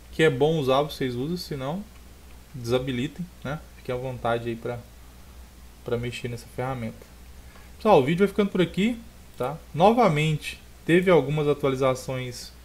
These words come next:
aqui no Detalhar Event Item Bag. Tinha algumas opções que não tava funcionando direito ainda. Quero trazer mais opções aqui ainda, tá? Tô precisando de arquivo dos outros simuladores pra poder testar e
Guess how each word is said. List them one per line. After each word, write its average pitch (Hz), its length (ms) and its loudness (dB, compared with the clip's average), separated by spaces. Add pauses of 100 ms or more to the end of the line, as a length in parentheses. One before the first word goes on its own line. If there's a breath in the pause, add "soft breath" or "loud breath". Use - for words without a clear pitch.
(340)
aqui 170 300 -2
no 208 140 2
Detalhar 131 460 2
Event 123 260 -4
Item 139 180 -8
Bag. 143 320 -2 (240)
Tinha - 140 -10
algumas 123 260 -8
opções 131 380 -8
que - 80 -14
não 160 180 -6
tava 123 380 2
funcionando 127 500 -10
direito 127 380 -6
ainda. 160 260 -6 (960 loud breath)
Quero 156 180 4
trazer 175 320 4
mais 165 320 4
opções 160 380 -2
aqui 143 180 -8
ainda, 147 280 -2
tá? 147 180 0
Tô 143 120 -4
precisando 127 260 -6
de 147 80 0
arquivo 151 480 0
dos 135 180 -6
outros 127 160 -2
simuladores 123 600 -2
pra 127 100 -6
poder 120 260 -6
testar 123 720 -2
e 139 280 -6